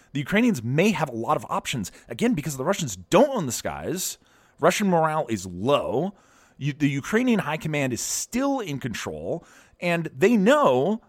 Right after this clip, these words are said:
that when Ukrainian troops encounter Russian troops, the Ukrainians pre-, tend to do pretty well. Holy simoleons!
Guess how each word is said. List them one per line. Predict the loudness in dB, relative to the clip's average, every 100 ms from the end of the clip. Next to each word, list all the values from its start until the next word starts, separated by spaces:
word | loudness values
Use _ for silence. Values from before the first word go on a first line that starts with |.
| _
that | 2 4 4 2
when | 0 2 0
Ukrainian | -2 0 0 2 0
troops | -2 -4 -4 -6 -8 -6
encounter | -4 2 4
Russian | 4 2 0 -4
troops, | -4 -4
the | -6
Ukrainians | -4 0 0 0 -2
pre-, | -2 -2 -2
tend | 2 2
to |
do | 4 4
pretty | 4 -2 -4
well. | -6 -10 -14 -18 _ _ _ -20 _ _ _ _ -10
Holy | 2 4 4 2 -2
simoleons! | -2 -2 0 0 -2 -6 -14 -16 -16